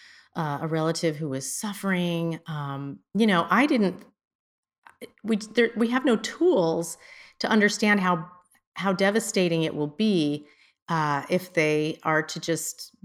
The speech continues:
be encouraged to, to divorce and move on. And yet that is kind of what we do. And, uh, we don't wanna see our, our friends and loved ones suffering. So even I, looking back to my shame, have been guilty of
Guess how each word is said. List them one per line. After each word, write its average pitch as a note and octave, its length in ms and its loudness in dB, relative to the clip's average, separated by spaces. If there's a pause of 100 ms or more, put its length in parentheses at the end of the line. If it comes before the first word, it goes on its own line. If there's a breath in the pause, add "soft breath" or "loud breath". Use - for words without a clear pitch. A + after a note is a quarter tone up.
(100)
be D#3+ 140 -2
encouraged D#3+ 580 0
to, D3+ 300 -2
to - 160 -6
divorce D3+ 420 -4
and D3 140 -4
move D3 180 0
on. G#3 360 2
And G3 140 4
yet F#3 180 4
that F#3+ 200 12
is G#3+ 240 6
kind A3 340 4
of F3+ 140 4
what E3+ 420 2
we E3+ 200 -2
do. G3+ 480 4
And, E3 220 0 (500 loud breath)
uh, F3 180 6
we F#3+ 80 4
don't F#3 120 4
wanna E3 120 2
see D#3+ 160 -2
our, D3 300 -2
our D3+ 100 -4
friends D3 320 -4
and D3 180 -4
loved C#3+ 220 -2
ones D3 220 -4
suffering. F3+ 460 0
So E3 340 0 (180 loud breath)
even C4 240 4
I, F#3+ 460 4 (460 soft breath)
looking G3 300 0
back G#3 280 8
to - 120 -2
my D#3+ 120 2
shame, E3 640 0 (280 loud breath)
have F#3 340 2
been E3+ 300 2
guilty E3 420 -2
of C#3+ 480 -2